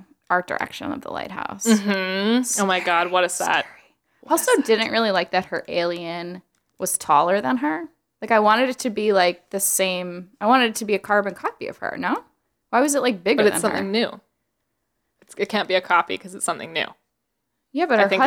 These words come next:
Speaker 2: the
Speaker 1: husband
Speaker 2: theme they're
Speaker 1: was, like,
Speaker 2: saying on
Speaker 1: the,
Speaker 2: that.
Speaker 1: still the same person.
Speaker 2: I don't know.
Speaker 1: Yeah. I would have also liked them to play up the duality of, like, every creature that enters here has to have a duplicate.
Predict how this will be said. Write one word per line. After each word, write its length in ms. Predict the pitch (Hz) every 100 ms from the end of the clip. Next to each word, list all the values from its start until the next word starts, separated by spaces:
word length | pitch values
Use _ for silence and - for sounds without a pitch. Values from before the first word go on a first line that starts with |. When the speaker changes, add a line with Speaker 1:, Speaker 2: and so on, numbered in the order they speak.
| 180
Speaker 2:
the 80 | 381
Speaker 1:
husband 60 | 320
Speaker 2:
theme 100 | 226
they're 80 | 196
Speaker 1:
was, 160 | 190 196
like, 160 | 190
Speaker 2:
saying 20 | -
on 100 | 180
Speaker 1:
the, 80 |
Speaker 2:
that. 120 | 190 -
Speaker 1:
still 280 | 208 190
the 100 | 175
same 640 | 170 - 165 160 170 175 175 _
person. 720 | 160 180 - - - 196 190 _ _ _ _ _ _ _ 381
Speaker 2:
I 40 |
don't 100 | 370
know. 180 | 359 285 - _ _ _ _ _ _ _ _ _ _
Speaker 1:
Yeah. 320 | 247 220 185 185 _ _ _ _ -
I 100 | 302
would 160 | 339 453
have 140 | 392
also 280 | 285 277 320
liked 280 | 254 240 -
them 180 | 214
to 120 | 214 196
play 300 | 196 185 185
up 180 | 185
the 100 | 196
duality 520 | 190 180 175 165 190 175
of, 100 | 170
like, 280 | 170 175 -
every 260 | 202 208
creature 420 | 196 - 196 202 180
that 140 | 175
enters 360 | 175 196 233 -
here 180 | 240
has 300 | 233 170 175
to 100 | -
have 200 | 196 180
a 40 | 170
duplicate. 640 | 170 165 240 - 165 143